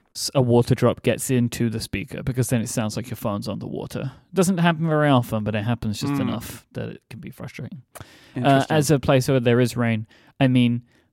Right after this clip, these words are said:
Speaker 1: I'm more concerned about keeping myself dry than I am the phone. So, like, I
Speaker 2: Yes.
Speaker 1: will have an umbrella, right? So then the phone benefits from my
Speaker 2: Right.
Speaker 1: umbrellaedness.
Speaker 2: Or if you got a raincoat, then the, the, if it, if it's long enough to go over the, over your pocket, then your,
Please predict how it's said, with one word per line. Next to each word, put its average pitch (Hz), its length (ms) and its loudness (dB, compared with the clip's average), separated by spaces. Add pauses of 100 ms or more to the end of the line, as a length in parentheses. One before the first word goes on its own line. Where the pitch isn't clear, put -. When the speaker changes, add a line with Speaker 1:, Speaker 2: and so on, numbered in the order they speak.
(200)
Speaker 1:
I'm 170 160 4
more 165 280 2
concerned 143 480 0
about 127 260 0
keeping 127 300 -4
myself 120 760 -2
dry 123 600 2
than 117 200 0
I 107 120 0
am 107 220 -2
the 101 100 -6
phone. 139 520 0
So, 110 220 -2
like, 107 220 -4
I 107 80 -2
Speaker 2:
Yes. 151 260 -2
Speaker 1:
will 107 60 0
have 107 100 0
an 120 80 4
umbrella, 120 580 4
right? 131 220 4
So 127 160 0
then 113 200 0
the 113 60 0
phone 117 380 0
benefits 113 520 0
from 113 180 -4
my 107 240 -2
Speaker 2:
Right. 127 200 0
Speaker 1:
umbrellaedness. 123 600 -2
Speaker 2:
Or 170 100 4
if 143 80 0
you 156 80 0
got 151 140 4
a 147 40 2
raincoat, 151 520 0
then 113 100 -2
the, 110 180 -6
the, 127 300 -6
if 135 160 -4
it, 127 160 -4
if 131 160 -6
it's 123 120 -8
long 131 220 2
enough 127 220 -2
to 123 80 -8
go 120 200 2
over 117 200 0
the, 104 380 -2
over 117 160 -6
your 104 100 -2
pocket, 147 400 -2
then 110 180 -6
your, 101 140 -8